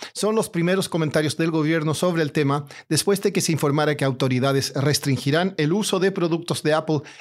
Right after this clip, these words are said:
en empresas estatales y otras organizaciones. Suben las apuestas de que el Banco Central Europeo aumentará las tasas de interés en un cuarto de punto por la persistente inflación. Los mercados monetarios ahora descuentan un setenta por ciento de probabilidad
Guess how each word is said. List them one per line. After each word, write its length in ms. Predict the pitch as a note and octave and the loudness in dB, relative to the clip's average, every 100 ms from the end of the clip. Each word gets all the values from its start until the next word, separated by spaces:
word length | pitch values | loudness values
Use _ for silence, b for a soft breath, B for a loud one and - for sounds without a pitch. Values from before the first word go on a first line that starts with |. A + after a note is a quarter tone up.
| B | B
en 100 | D#3+ | 0
empresas 400 | C#3+ D#3+ D3 C3+ | 2 2 2 2
estatales 580 | D3 C#3 B2+ E3 F3 - | 0 0 0 0 0 -2
y 160 | C#3 C#3 | -2 0
otras 380 | D3+ E3 D3 - | 0 0 -2 0
organizaciones. 1040 | D#3 D3 C#3+ C#3 C3 - F#2 D#2+ - - _ _ _ _ _ _ _ _ | 0 2 2 2 0 0 -2 -4 -6 -6 _ _ _ _ _ _ _ _
Suben 300 | - F3+ F3+ | -4 0 2
las 140 | F3+ E3+ | 2 0
apuestas 400 | F#3 E3 F#3 E3+ | 0 0 0 0
de 100 | D3+ | -2
que 80 | |
el 40 | C#3+ | 0
Banco 220 | D#3+ E3+ | 2 0
Central 320 | D#3 D3 D#3+ | 0 0 0
Europeo 520 | D#3+ D3 C3+ E3 E3 | 2 0 0 0 0
aumentará 500 | F3+ D3 C#3 C#3 D3+ | 2 2 0 2 2
las 140 | E3+ C#3 | 0 0
tasas 320 | F3 D#3+ - | 0 0 0
de 80 | D#3+ | 0
interés 400 | D#3+ D#3+ E3 - | 0 0 0 0
en 100 | E3 | 0
un 100 | D3 | 0
cuarto 420 | - G3 F3+ F3 | 0 0 0 0
de 80 | D3+ | -2
punto 400 | E3+ F#3 F3+ D#3 | 0 0 0 -2
por 180 | F#3 F#3 | 0 0
la 120 | E3+ | 0
persistente 720 | D#3 - B2 - E3 D#3+ E3 | 0 -2 -4 0 0 0 -2
inflación. 720 | E3+ D#3+ - C#3 E3+ A#2+ G2+ - B B | 0 0 0 2 2 0 -4 -12 B B
Los 180 | C#3+ C3 | -4 0
mercados 460 | C#3+ B2+ D3+ C#3 | 0 2 0 0
monetarios 500 | D3 D3 C#3 E3 E3 D#3+ | 0 0 2 0 0 0
ahora 300 | D3 D#3+ D3+ | 2 2 0
descuentan 480 | C#3 E3 D#3+ D#3 - | 0 0 0 0 0
un 140 | D3 | 0
setenta 580 | - C#3 - G3+ G3 F3 | 2 0 2 0 2 0
por 140 | D#3 | -2
ciento 260 | D3 D3+ D3 | -2 0 0
de 120 | C#3+ | 0
probabilidad 680 | C#3+ C#3 C#3 C3 C3+ D3+ | 0 2 2 2 2 0